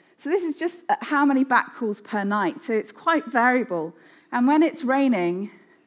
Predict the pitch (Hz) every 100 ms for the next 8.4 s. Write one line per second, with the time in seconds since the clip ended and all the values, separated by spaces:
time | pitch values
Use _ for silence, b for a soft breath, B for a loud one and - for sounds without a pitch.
0 | b b - 220 220 202 - 220 - 247
1 | 247 208 240 233 214 B B B B 247
2 | 254 349 240 226 285 262 202 190 190 -
3 | - _ - 269 233 214 - - - 233
4 | 202 196 - 208 214 - - 190 196 160
5 | 170 185 180 - 202 - 220 214 226 254
6 | 269 - - 202 190 196 190 185 - 233
7 | 202 190 - b b b b 196 196 254
8 | 262 202 160 170